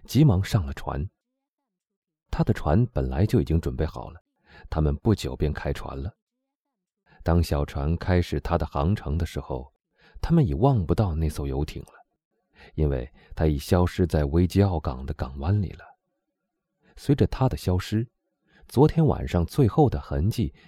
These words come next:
也渐渐地抹去了。晚餐、辛巴的、大麻、石像，这一节全都被埋葬在同一个梦里了。小船整日整夜地前进着。第二天早晨，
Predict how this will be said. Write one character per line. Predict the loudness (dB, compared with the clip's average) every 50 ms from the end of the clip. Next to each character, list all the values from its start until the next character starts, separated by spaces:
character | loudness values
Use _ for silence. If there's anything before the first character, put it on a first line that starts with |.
| -10 _
也 | -2 -2 -2
渐 | -2 0 0 0 0 0
渐 | -2 -2 -2 -2
地 | -2 -4
抹 | -6 -6 -8 -10 -12 -14
去 | -6 -4 -4 -4
了。 | -4 -6 -12 _ _ _ _ _ _ _ _ _ _ _ _ _ _ _ _ _ _
晚 | -4 -4 -4 -6 -10 -14
餐、 | -14 -8 -4 -2 -2 -2 -4 -6 _ _ _ _ _ _
辛 | _ -4 0 0 0 0
巴 | -2 -6 -10 -12
的、 | -16 -18 _ _ _ _ _ _ -20 _ -2
大 | -2 0 0 0 -2
麻、 | -4 -4 -2 0 0 -2 -2 -4 _ _ _
石 | -16 -12 -4 0 0 0
像， | 0 0 -2 -4 -4 -4 -6 _ _ _ _ _ _ _ _ _ 0
这 | 2 2
一 | 2 2 0 -4
节 | -6 -6 -6 -6 -6 -8 _ -20 _ -20 -16
全 | -6 -2 0 2 4
都 | 4 4 4
被 | 4 4 2
埋 | 2 2 0 2 2 2
葬 | 2 2 2 2
在 | 2 0 -2 -4
同 | -4 -4 -2 0 0 0 2 0
一 | 0 0
个 | 2 2
梦 | 2 4 2 0 0 -4
里 | -8 -12
了。 | -14 -18 -20 -20 _ _ _ _ _ _ _ _ _ _ _ _ _ _ _ _ _ _ _ _ _ _ _ _
小 | -6 -2 2 2 2 2
船 | 2 0 2 2 2 2 2
整 | 0 -2 0 0 0
日 | 0 0
整 | -2 -2 -6 -4 -2 -2
夜 | 0 0 0
地 | -2
前 | -4 -8 -8 -8 -6 -4 -4 -4
进 | -4 -4 -4 -4 -6
着。 | -10 -16 -20 _ _ _ _ _ _ _ _ _ _ _ _ _ _ _ _ _
第 | 2 2 4
二 | 4 2
天 | 2 2 2 2
早 | 2 -2 -6 -6 -8 -12
晨， | -8 -4 -4 -4 -4